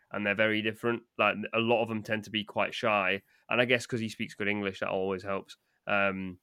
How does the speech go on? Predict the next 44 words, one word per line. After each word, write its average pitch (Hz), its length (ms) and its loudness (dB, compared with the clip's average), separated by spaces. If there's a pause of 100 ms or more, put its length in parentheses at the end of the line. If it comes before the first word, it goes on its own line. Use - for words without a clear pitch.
(280)
but 110 100 -2
there's 107 220 0
certain 117 360 0
things 113 220 -2
he 107 60 -4
was 101 120 -6
just 101 200 -6
doing 107 240 0
on 98 120 -2
set, 101 240 0
and 95 100 -2
I 98 60 0
was 101 140 -2
just 98 180 -14
going, 95 280 -4
like, 92 260 -4 (640)
like, 101 220 -2
the 101 80 -4
kid 117 360 2 (260)
fully 120 320 2
knows 107 400 0
what 95 180 -6
he's 101 140 -6
about, 92 340 -2 (240)
and 95 420 -4 (140)
people, 113 320 -4
and 110 140 0
he 117 100 0
wants 120 220 0
people 123 320 -4
to 110 80 -10
know 95 300 -2
what 101 160 -4
he's 104 100 -6
about 101 260 0
as 101 80 -6
well. 113 300 0 (360)
Um, 95 480 2 (260)
anyway, 90 340 -4 (120)
less 95 180 -4
of 98 80 -14
my 92 120 -4
life 92 200 -4
stories. 92 400 -10